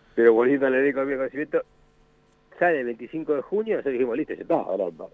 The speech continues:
va, va a senadores". Y estuvo tres meses parado. La, la verdad que nunca entendimos los rumores, lo-, la, los corrillos, lo que se hablaba por ahí, parecía que era contra Mercado Libre. Ya después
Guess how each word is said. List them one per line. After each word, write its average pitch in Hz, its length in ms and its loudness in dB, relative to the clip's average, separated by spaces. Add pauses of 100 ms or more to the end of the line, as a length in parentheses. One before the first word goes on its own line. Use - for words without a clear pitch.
va, 92 360 -6 (180)
va 107 60 -4
a - 80 -10
senadores". 101 460 0 (500)
Y - 80 -6
estuvo 147 260 6
tres 147 240 2
meses 160 420 0
parado. - 300 -20 (300)
La, - 100 -14 (140)
la 90 120 -2
verdad 98 200 2
que 151 180 4
nunca 139 240 -4
entendimos 135 640 -8 (580)
los 101 260 4
rumores, 107 720 6
lo-, 98 280 0
la, 92 240 -4
los 92 280 -10
corrillos, 113 580 -6
lo 101 100 -6
que 101 160 -12
se 110 60 -8
hablaba 107 320 -6
por 98 180 0
ahí, 110 240 4
parecía 104 320 -4
que 107 80 0
era 101 140 0
contra 98 260 -4
Mercado 98 380 -4
Libre. 117 200 -4
Ya 165 140 0
después 135 280 0